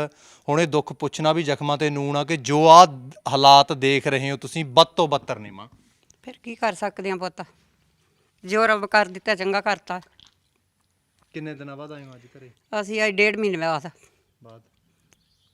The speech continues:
Speaker 1: ਜਦੋਂ ਗਏ ਸੀ ਉਦੋਂ ਚੰਗਾ ਭਲਾ ਛੱਡ ਕੇ
Speaker 2: ਚੰਗਾ ਭਲਾ ਛੱਡ ਕੇ ਗਏ ਸਾਂ ਇਸੇ ਤਰ੍ਹਾਂ।
Speaker 1: ਹੂੰ।
Speaker 2: ਆਪ ਆਖਿਆ ਚੱਲ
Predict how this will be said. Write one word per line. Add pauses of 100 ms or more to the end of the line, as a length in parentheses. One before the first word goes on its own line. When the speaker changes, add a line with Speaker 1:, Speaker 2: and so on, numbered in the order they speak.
(320)
Speaker 1:
ਜਦੋਂ
ਗਏ
ਸੀ
ਉਦੋਂ
ਚੰਗਾ
ਭਲਾ
ਛੱਡ
ਕੇ
Speaker 2:
ਚੰਗਾ
ਭਲਾ
ਛੱਡ
ਕੇ
ਗਏ
ਸਾਂ
ਇਸੇ
ਤਰ੍ਹਾਂ।
Speaker 1:
ਹੂੰ।
Speaker 2:
ਆਪ
ਆਖਿਆ
ਚੱਲ